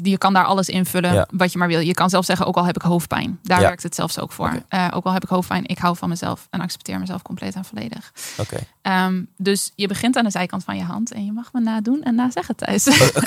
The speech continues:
Speaker 2: oké, oké,
Speaker 1: Hier?
Speaker 2: kom op. Ja, ja, ja.
Speaker 1: Eh, ook al
Speaker 2: Ook al
Speaker 1: ben ik bang
Speaker 2: ben ik bang
Speaker 1: dat er niet van me gehouden wordt.
Speaker 2: dat er niet van mij gehouden wordt.
Speaker 1: Ik hou van mezelf.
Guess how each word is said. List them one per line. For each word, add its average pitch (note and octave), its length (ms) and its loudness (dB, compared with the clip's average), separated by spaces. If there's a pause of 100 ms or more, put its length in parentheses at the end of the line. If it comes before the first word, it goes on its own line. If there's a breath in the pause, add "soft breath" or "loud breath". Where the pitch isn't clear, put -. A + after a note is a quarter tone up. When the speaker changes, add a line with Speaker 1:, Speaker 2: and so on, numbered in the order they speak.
(120)
Speaker 2:
oké, - 0 - (180)
oké, D3+ 120 0
Speaker 1:
Hier? - 140 0
Speaker 2:
kom C#3+ 80 6
op. - 160 2
Ja, A2+ 220 6
ja, A2 140 4
ja. A#2 260 2 (280)
Speaker 1:
Eh, F#3 220 -2 (240)
ook B3+ 160 2
al - 200 0 (220)
Speaker 2:
Ook B2 240 4
al A#2+ 260 4 (340 loud breath)
Speaker 1:
ben G#3+ 220 0
ik A3+ 120 4
bang A#3 360 2
Speaker 2:
ben G2 280 2
ik F#2+ 100 2
bang E2+ 300 2
Speaker 1:
dat G3+ 140 -6
er F#3 60 -2
niet G3+ 160 2
van A#3+ 120 -2
me A#3+ 60 0
gehouden F#3 320 -2
wordt. - 140 -12
Speaker 2:
dat G2 120 0
er F#2 80 0
niet G#2 180 0
van G#2+ 100 0
mij G2 120 4
gehouden F2+ 320 -2
wordt. C3 220 -2
Speaker 1:
Ik - 60 -16
hou - 200 -6
van G#3 120 -6
mezelf. G3+ 320 -4